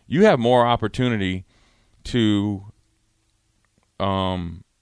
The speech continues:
I guess, get great stats, um, be all conference than I did. You know what I'm saying? And the reason why I'm saying that, you, our teams were better, obviously, 'cause we're in the history books, but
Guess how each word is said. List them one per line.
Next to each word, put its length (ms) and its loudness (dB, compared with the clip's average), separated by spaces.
I 80 -2
guess, 260 -2
get 280 0
great 240 2
stats, 680 -2
um, 600 -4
be 200 2
all 180 6
conference 800 -4
than 140 -2
I 120 0
did. 240 -10
You 100 -4
know 80 2
what 80 2
I'm 60 -4
saying? 340 -4
And 100 -4
the 60 0
reason 220 0
why 60 0
I'm 60 -2
saying 180 0
that, 40 -2
you, 220 -6
our 180 2
teams 220 -6
were 80 -4
better, 260 4
obviously, 300 0
'cause 240 -8
we're 220 -4
in 60 -4
the 80 -6
history 280 -6
books, 260 -8
but 340 2